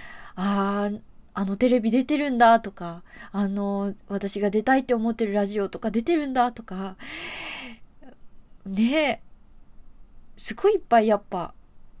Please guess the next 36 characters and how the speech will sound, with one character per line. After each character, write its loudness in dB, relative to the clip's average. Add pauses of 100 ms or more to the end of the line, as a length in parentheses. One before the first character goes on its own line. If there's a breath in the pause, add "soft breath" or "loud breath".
(100)
あ -10
の、 -16 (240)
感 -2
じ -6
て -4
ね、 0 (600 loud breath)
う -10
ん、 -8 (1200 soft breath)
ち -8
ょ -6
っ -16
と -6
く -4
じ -4
け 4
そ 0
う 2
に -4
な -6
っ -14
た -12
り -14
と -16
か -14
も -12 (140)
正 -2
直 -6 (120)
ね、 -2 (180)
た -8
び -2
た 2
び 0
あ 8
る -2
か -10
ら、 -10